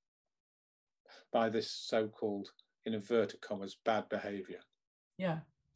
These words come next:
Speaker 2: Which again
Speaker 1: So
Speaker 2: is a protection mechanism. <laughs> It's
Speaker 1: Yeah, it's, it's, and you are, you're right. And, you know, passive-aggressive clients who have grown up with that way of an attempt to get strokes or recognition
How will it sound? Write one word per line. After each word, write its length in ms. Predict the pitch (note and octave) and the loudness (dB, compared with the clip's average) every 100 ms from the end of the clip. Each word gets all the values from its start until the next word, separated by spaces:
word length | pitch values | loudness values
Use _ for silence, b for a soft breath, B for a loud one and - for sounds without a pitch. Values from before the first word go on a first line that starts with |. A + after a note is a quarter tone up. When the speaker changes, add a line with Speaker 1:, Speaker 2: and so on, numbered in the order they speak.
| - | -12
Speaker 2:
Which 180 | - - | -10 0
again 200 | D4 D#4+ | 6 10
Speaker 1:
So 40 | D#4 | 10
Speaker 2:
is 120 | - | 6
a 180 | - C4+ | -4 -2
protection 460 | - D#4 - D#4+ | 4 4 6 8
mechanism. 760 | C#4+ G#3 - F3 F#3+ E3+ A3 F#3 | 10 8 6 6 6 6 8 8
<laughs> 60 | |
It's 500 | G3+ A#3+ - - - - _ - b b b - | 8 6 -2 -12 -14 -20 _ -20 b b b -4
Speaker 1:
Yeah, 240 | F3 G3 | 4 8
it's, 300 | F#3 F3+ - - | 10 8 2 -4
it's, 320 | - - - | 0 0 -2
and 320 | B2+ D#3 E3 | 0 2 4
you 220 | D#3+ E3 | 6 8
are, 200 | E3 F3 C#3+ D3 | 10 10 6 2
you're 180 | C#3+ C#3+ | 2 6
right. 340 | D#3 E3 D3+ B2 - | 8 8 6 2 0
And, 340 | C3 B2 B2 - _ _ _ _ _ _ _ _ - - - | 2 2 0 -10 _ _ _ _ _ _ _ _ -20 -14 0
you 140 | D3 | 4
know, 120 | C3+ | 6
passive-aggressive 720 | - D#3 - C3+ C#3 - B2 | 6 2 2 2 2 4 0
clients 440 | - C#3 C3 B2 - | 0 4 4 4 2
who 60 | |
have 120 | A#2+ A2 | -2 2
grown 300 | B2+ A#2+ B2 | 4 6 6
up 200 | E3 - | 4 4
with 140 | A#2 | 0
that 180 | A#2 A2+ - - | 2 0 -2 0
way 220 | A#2+ A#2 | 4 6
of 120 | A2 A2+ | 4 2
an 100 | G#2 | -2
attempt 460 | - - B2+ G#2+ | -6 -2 -2 -2
to 80 | A2 | -4
get 240 | A2+ A2 | -2 -2
strokes 580 | - - - C#3 A#2 - | -4 -8 2 4 4 0
or 120 | G#2+ | -2
recognition 720 | G#2+ A#2 - G#2+ C3 - G2+ | 0 -2 -4 -4 -4 -4 -6